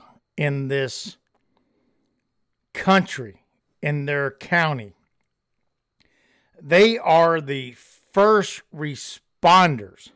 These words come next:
of crime in this country. And that's important because they are living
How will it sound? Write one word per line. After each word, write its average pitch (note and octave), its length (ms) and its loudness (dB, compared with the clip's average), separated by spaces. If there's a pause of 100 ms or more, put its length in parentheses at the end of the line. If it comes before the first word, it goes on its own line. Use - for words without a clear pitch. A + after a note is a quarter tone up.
(1400)
of C#3 260 -12
crime D3+ 760 2 (100)
in D3 220 -4
this C3+ 240 -6
country. - 500 -10 (1800)
And D#3+ 520 0
that's F3+ 340 2
important G#3 640 2 (960)
because E3 680 -4 (440)
they F3+ 320 -2
are E3+ 460 4 (220)
living E3 800 2